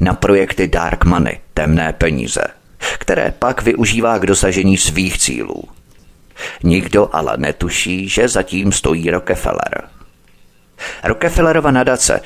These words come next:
není ráda středem pozornosti, raději působí ve stínu. Skutečnost, že o ní v médiích slyšíme tak málo, na rozdíl třeba od Billa Gatese,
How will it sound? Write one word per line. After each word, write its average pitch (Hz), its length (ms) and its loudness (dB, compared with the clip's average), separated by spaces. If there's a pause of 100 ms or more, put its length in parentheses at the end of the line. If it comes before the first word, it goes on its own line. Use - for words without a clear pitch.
(140)
není 92 440 4
ráda 64 320 0
středem 65 380 0
pozornosti, - 640 -2 (140)
raději 87 420 0
působí 87 500 -2
ve 82 120 0
stínu. - 400 -4 (1000)
Skutečnost, - 680 2
že - 180 0
o - 160 2
ní 78 180 2
v - 60 -6
médiích 80 440 0
slyšíme 80 600 -2
tak 69 260 -4
málo, 78 560 0 (160)
na 80 120 -2
rozdíl 71 400 -2
třeba - 340 -2
od - 140 -2
Billa 71 240 -2
Gatese, 85 400 0